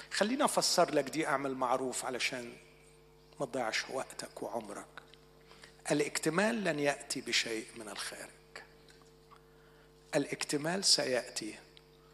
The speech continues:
بأن تتغير من الداخل، من مجد إلى مجد، إلى تلك الصورة عينها. كلما تتطور إلى شبه يسوع المسيح، أقول بقدسية وباحترام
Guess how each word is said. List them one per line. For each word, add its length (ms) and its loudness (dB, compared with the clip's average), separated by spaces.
بأن 280 -2
تتغير 920 -6
من 180 -6
الداخل، 600 -6
من 220 -2
مجد 560 6
إلى 180 2
مجد، 440 -4
إلى 240 2
تلك 340 -2
الصورة 580 8
عينها. 560 -6
كلما 460 8
تتطور 880 4
إلى 220 2
شبه 400 4
يسوع 520 4
المسيح، 560 0
أقول 380 4
بقدسية 720 4
وباحترام 800 -4